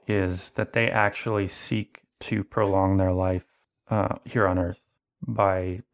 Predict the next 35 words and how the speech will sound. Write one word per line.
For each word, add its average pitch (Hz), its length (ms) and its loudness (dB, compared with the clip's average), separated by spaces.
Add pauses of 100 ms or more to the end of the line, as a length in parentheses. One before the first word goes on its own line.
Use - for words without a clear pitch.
(140)
starting 92 360 0
families 98 560 0
with - 120 -6 (140)
other 101 240 0
humans - 540 -2
and 123 280 -4 (240)
what - 180 -4
have - 200 -8
you. - 100 -6
It's - 140 -10
an - 100 2
interesting 104 420 -2
detail 107 460 0
that 98 140 0
most 107 240 2
people 104 220 -2
don't 98 200 0
know 101 160 2
about 92 460 -2 (420)
the 104 100 -2
jinn. 95 400 0 (520)
And 143 220 6
of 127 120 -2
course, 139 260 6
you 131 160 2
guys 117 260 4
flesh - 420 0
out 113 280 2
the 110 100 0
different 110 340 0
categories. 101 680 0
Like, 101 140 -8
you 120 100 -2
have 98 120 -2
the - 160 -4